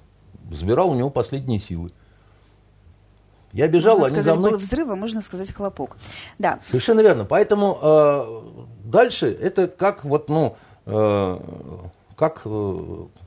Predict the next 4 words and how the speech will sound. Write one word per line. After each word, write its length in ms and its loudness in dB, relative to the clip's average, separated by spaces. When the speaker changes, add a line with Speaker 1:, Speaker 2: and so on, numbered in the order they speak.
Speaker 1:
как 180 -2
посмотреть, 560 -6
да? 220 -12
Ну, 120 -8